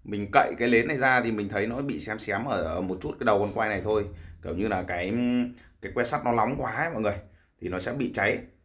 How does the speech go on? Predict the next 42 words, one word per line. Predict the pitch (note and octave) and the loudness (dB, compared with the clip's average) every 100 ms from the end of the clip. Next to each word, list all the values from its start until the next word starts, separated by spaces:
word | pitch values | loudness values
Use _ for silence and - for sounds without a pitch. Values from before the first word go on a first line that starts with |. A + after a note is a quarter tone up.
| _ _ - | _ _ -8
Chứ | A2+ A#2+ B2 B2+ | -2 0 2 0
quay | - C3 B2 | 2 4 4
nó | A#2 | 0
chỉ, | A#2 F2+ F2 | -2 -6 -6
nó, | G#2 B2 | -2 2
nó | C#3+ C3+ | 2 0
cũng | D#3 | -4
không, | D#3+ D3+ - | -2 -4 -4
không | - D3+ | -4 2
quay | D3 D3 | 6 6
được | |
nhiều | B2 A2+ | 6 6
ấy, | A2 | 6
bởi | G#2 | 4
vì | F#2+ G2 | 0 -2
là | G2 G2 - - | -4 -4 -8 -14
nó | - A#2+ | -4 -2
ra | B2+ C#3+ C3 | 2 4 4
cái | B2+ | 4
vòng | A2+ G#2 | 2 0
dài | G#2+ G#2 G#2+ | 2 2 2
ấy. | B2 | 0
Thế | C3 | -2
nên | C3+ B2 | 0 2
là | G#2 | 2
nó | G2 G#2 B2 C3 C3 C3 C3 C3 - _ _ - | 2 0 2 2 2 2 0 -2 -8 _ _ -12
chỉ | G2 | -4
quay | G2 B2 | 4 6
được | B2 - | 6 0
một | G2+ G2+ G#2+ | -4 -2 2
nút | F#3+ F#3+ | 2 4
rồi | B2+ | 2
là | G#2 | 2
nó | G#2+ | 2
bị, | A2+ C3+ - G2+ | 0 -2 -2 0
ờ, | G2 F#2+ F#2 F#2 G2 | 0 0 0 2 2
dừng | G#2+ G#2+ | 2 2
lại | A2 G#2+ | 2 2
rồi | G2+ | 2
mọi | F#2 | 0
người | G2 | 0
ạ. | F2+ | -2